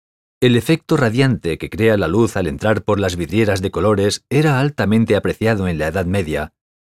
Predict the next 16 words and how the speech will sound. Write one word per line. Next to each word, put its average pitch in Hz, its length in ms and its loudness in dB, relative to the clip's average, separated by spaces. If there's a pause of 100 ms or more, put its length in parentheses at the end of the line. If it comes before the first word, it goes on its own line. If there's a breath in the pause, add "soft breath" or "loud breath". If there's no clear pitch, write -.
(340)
Este 92 260 0
ventanal 107 540 2
de 92 120 0
un 104 120 0
castillo 104 520 0
de 98 60 0
las 95 140 -2
afueras 107 440 0
de 90 100 -2
Viena 107 420 0 (300)
es 151 240 2
un 151 80 4
impactante 139 720 0
ejemplo 123 440 0
de 110 200 4
ello. 71 360 -6